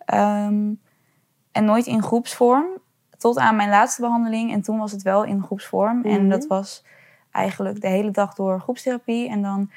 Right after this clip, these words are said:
Speaker 1: drie keer in de week een gesprek van een half uur één op één.
Speaker 2: Ja.
Speaker 1: Ehm, en ik merkte dat dat mij veel meer hielp. Gewoon
Speaker 2: Ja?
Speaker 1: een soort van, ja, omdat het me een soort van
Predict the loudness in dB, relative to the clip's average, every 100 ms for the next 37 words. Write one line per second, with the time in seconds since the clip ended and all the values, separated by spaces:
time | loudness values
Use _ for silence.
0 | -20 -20 _ -6 -4 -2 -2 -2 0 0
1 | 0 -4 -10 -6 -2 -4 -6 -8 -8 -4
2 | -2 -2 -2 -2 0 -2 -2 -2 -2 -2
3 | -6 _ -6 -4 -2 2 4 4 2 0
4 | -2 -4 _ _ _ _ 2 6 6 6
5 | 2 -2 _ _ _ 0 4 6 6 2
6 | 0 2 4 4 2 -2 -18 _ _ _
7 | _ _ _ _ _ -4 2 6 6 6
8 | 2 -2 -2 2 4 4 2 2 2 0
9 | 0 0 2 4 4 4 2 0 0 0
10 | -6 -20 -20 _ -6 2 6 6 6 4
11 | 2 2 0 0 0 0 -2 0 -2